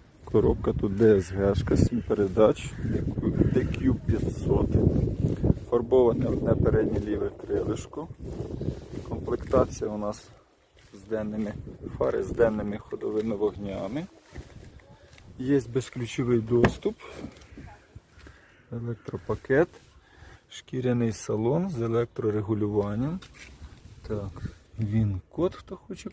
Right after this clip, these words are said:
перевірити. Мультируль, сто шістдесят дві тисячі пробігу, кнопка старт-стоп, кондиціонер, підігрів сидінь,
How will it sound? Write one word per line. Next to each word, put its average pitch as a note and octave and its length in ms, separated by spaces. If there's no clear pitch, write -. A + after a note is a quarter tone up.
перевірити. F3+ 880
Мультируль, F#3 640
сто F#3 240
шістдесят E3 380
дві C3+ 140
тисячі D#3 440
пробігу, A#3 720
кнопка D#3+ 440
старт-стоп, E3 680
кондиціонер, D3+ 720
підігрів A#2+ 500
сидінь, A3+ 500